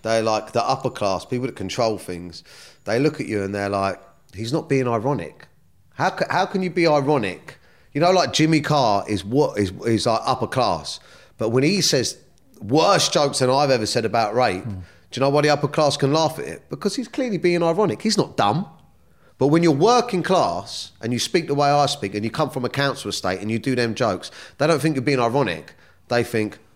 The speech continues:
Speaker 1: "Fuck me, he believes that. That's why
Speaker 2: Mm.
Speaker 1: he's doing it." So when you start growing in social media, the press,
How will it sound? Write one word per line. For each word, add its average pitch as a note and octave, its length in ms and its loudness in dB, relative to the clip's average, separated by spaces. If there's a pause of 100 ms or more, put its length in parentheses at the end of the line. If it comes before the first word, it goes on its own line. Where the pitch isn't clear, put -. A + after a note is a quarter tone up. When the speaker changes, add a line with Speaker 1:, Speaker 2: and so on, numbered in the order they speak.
(120)
Speaker 1:
"Fuck - 360 -2
me, B2+ 220 2
he F#2 40 -2
believes A#2+ 420 0
that. D2+ 300 -6
That's A2+ 220 -2
why A#2 100 0
Speaker 2:
Mm. - 20 2
Speaker 1:
he's F#2+ 120 -2
doing G#2+ 240 -2
it." E2 120 -12 (260)
So - 140 -4
when C#3+ 100 2
you G3+ 100 0
start E3+ 260 0
growing D#3 260 2
in C3 100 0
social C#3 380 0
media, G#2+ 500 -2 (340)
the - 100 0
press, - 640 -2